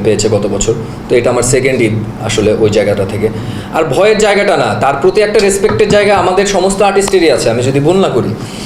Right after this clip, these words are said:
কারণ, আহ, সে, আহ, বাংলাদেশের, আহ, আন-, মানে,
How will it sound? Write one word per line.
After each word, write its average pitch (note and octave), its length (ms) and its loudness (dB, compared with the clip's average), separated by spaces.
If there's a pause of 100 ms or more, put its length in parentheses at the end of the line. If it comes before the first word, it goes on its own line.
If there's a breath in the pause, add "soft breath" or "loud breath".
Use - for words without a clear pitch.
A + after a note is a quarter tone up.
(180 loud breath)
কারণ, C#3 360 2
আহ, B2 300 2
সে, D#3 440 4
আহ, B2+ 640 -2
বাংলাদেশের, D3+ 760 2
আহ, C3 240 2
আন-, C#3+ 400 0
মানে, B2+ 400 0